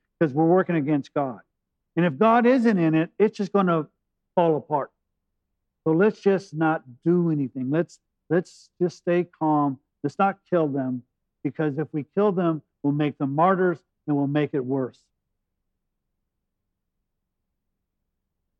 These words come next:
And it says that they took his advice, and after calling the apostles in, they flogged them, and they ordered them not to speak in the name of Jesus, and then released them.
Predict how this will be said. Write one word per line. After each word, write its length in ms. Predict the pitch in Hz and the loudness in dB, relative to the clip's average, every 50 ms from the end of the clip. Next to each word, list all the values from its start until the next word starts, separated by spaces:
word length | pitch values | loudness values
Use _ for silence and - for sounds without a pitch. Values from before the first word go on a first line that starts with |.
| _ _ _ _ _ _ _ _ _ _ _ _ _ _ _ _ _ _ - | _ _ _ _ _ _ _ _ _ _ _ _ _ _ _ _ _ _ -6
And 80 | - 147 | -4 -4
it 80 | 151 - | -4 -2
says 160 | 175 165 147 | -4 -4 -2
that 140 | 170 160 143 | -2 -2 -2
they 120 | 165 151 | -2 -2
took 240 | - - 220 226 220 | 0 0 0 0 2
his 160 | 233 208 175 | 2 2 2
advice, 500 | 196 175 151 175 170 170 165 160 139 - | 0 -2 0 0 0 2 0 0 -2 -4
and 120 | 151 143 | -6 -4
after 260 | 156 170 165 - 165 147 | -2 -4 -4 -4 -8 -10
calling 520 | - _ - 196 202 214 208 214 208 196 | -10 _ -2 0 0 0 0 0 -2 0
the 100 | 185 185 | 0 -2
apostles 540 | 175 - - 175 170 175 160 175 165 143 139 | -2 0 0 0 0 0 -2 -6 -8 -6 -4
in, 300 | 147 135 131 127 131 127 _ _ _ _ _ _ _ _ _ - | -4 -4 -4 -4 -8 -10 _ _ _ _ _ _ _ _ _ 0
they 180 | 160 160 156 - _ _ _ | 0 0 0 0 _ _ _
flogged 440 | - 175 185 190 190 202 190 160 151 | -2 0 2 2 2 2 0 -2 -2
them, 200 | 151 139 117 - - _ _ _ _ _ _ _ _ _ _ _ - | -4 -4 -6 -8 -14 _ _ _ _ _ _ _ _ _ _ _ -4
and 140 | 151 151 147 | -2 0 0
they 100 | 156 156 | 0 0
ordered 400 | - 180 185 220 233 240 226 190 | 2 4 4 4 6 4 4 4
them 240 | 208 190 175 160 156 | 2 2 0 0 2
not 240 | 165 185 208 214 - | 2 2 2 2 0
to 80 | 202 | -4
speak 380 | 170 - _ - 214 208 185 - | -8 -8 _ -2 0 0 0 0
in 120 | 175 156 | -2 0
the 80 | 147 143 | 0 -2
name 300 | 143 156 170 185 185 170 | 0 0 0 0 0 0
of 140 | 170 151 120 | 0 -2 -4
Jesus, 520 | - 165 185 180 151 151 156 139 - _ _ _ _ _ _ _ _ _ _ - | -2 -2 -2 -2 -2 -4 -6 -8 -8 _ _ _ _ _ _ _ _ _ _ -6
and 80 | 139 139 | -4 -2
then 120 | 156 151 151 | 0 0 2
released 380 | 147 143 151 170 175 - - _ | 2 2 2 2 0 -2 -4 _
them. 60 | _ | _